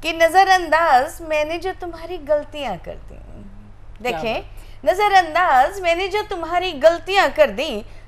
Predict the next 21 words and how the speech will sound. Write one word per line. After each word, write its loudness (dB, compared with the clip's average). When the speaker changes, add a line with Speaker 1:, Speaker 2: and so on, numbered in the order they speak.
Speaker 1:
तकाजा -2
वक्त -2
का 2
था, -6
मेरी -4
बिनाई -2
नहीं -6
थी -8
कम, -8
बिनाई -4
दूरदृष्टि -10
बुद्धिमता।" -6
तो -6
मैं 0
कहती 2
हूँ 0
कि -12
तकाजा 2
वक्त -2
का -2
था, -2